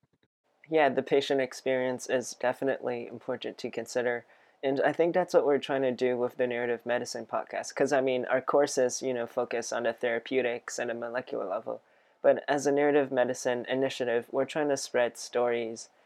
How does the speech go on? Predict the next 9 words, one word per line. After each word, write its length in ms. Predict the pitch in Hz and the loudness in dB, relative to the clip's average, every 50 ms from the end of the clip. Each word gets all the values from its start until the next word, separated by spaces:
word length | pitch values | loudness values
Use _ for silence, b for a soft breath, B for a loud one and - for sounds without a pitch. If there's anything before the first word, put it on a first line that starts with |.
| _ _ _ _ | _ _ _ _
from 200 | - 127 123 123 | -2 -2 -2 -2
clinicians 680 | - - 127 120 120 127 127 - - 123 120 117 113 - | -4 -4 -4 -2 -2 -2 -4 -2 -2 -4 -4 -4 -6 -8
and 120 | 117 110 | -8 -8
patients 580 | - 120 120 123 - 117 110 107 101 - - - | -6 -6 -6 -6 -6 -8 -10 -10 -10 -14 -12 -8
and 180 | - 123 120 123 | -6 -6 -4 -4
everyone 480 | 110 - 123 120 131 127 120 120 120 120 | -2 -2 -2 2 2 2 2 2 0 -2
involved 560 | - 120 120 117 - 113 110 110 113 113 - - | -4 -6 -6 -4 -4 -2 -2 -2 -6 -8 -12 -16
in 80 | 110 110 | -12 -8
healthcare. 480 | 113 120 117 113 - - 107 95 - | -4 -4 -4 -4 -6 -10 -10 -10 -10